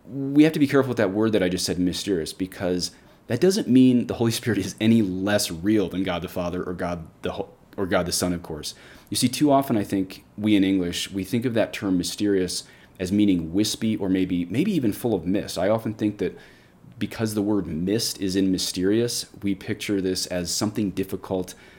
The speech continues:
to see. Maybe it's a, maybe it's a problem, especially in English. But the point is this, that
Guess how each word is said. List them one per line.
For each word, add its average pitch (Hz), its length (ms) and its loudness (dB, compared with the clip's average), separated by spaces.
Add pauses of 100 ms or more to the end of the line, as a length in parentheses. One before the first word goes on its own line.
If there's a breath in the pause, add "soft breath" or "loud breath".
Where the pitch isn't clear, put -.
(240 loud breath)
to - 120 -8
see. 92 540 -2
Maybe 95 180 0
it's 110 140 -2
a, 98 120 -2
maybe 113 220 0
it's 123 120 -6
a - 40 -8
problem, 104 260 -2
especially 95 460 -4
in 87 80 -2
English. 92 400 -2 (440 loud breath)
But - 100 -6
the 127 60 2
point 147 220 4
is 117 120 4
this, 98 160 0
that 92 200 0